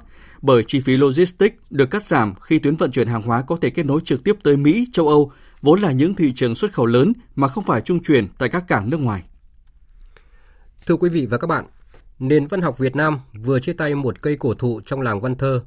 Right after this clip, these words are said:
Speaker 2: đó là nhà văn Lê Lựu, tác giả của tiểu thuyết Thời Xa Vắng. Sau nhiều năm chống chọi với bệnh tật,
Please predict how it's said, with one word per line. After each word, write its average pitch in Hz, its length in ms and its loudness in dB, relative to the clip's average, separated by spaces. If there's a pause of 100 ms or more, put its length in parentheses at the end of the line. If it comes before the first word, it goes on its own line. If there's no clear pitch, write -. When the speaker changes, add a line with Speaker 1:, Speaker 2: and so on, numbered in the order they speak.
(220)
Speaker 2:
đó 135 220 -4
là 185 80 -2
nhà 120 140 -4
văn 127 200 -4
Lê 131 200 0
Lựu, 123 220 -2 (280)
tác 196 160 -4
giả 107 260 -6
của 113 160 -8
tiểu - 180 -6
thuyết 196 200 -4 (260)
Thời 113 220 -2
Xa 123 220 -8
Vắng. 110 280 -4 (680)
Sau 139 340 -4
nhiều 131 240 0
năm 135 240 -4
chống 147 140 -2
chọi 110 260 -4
với 117 200 -2
bệnh 117 180 -4
tật, 117 140 -6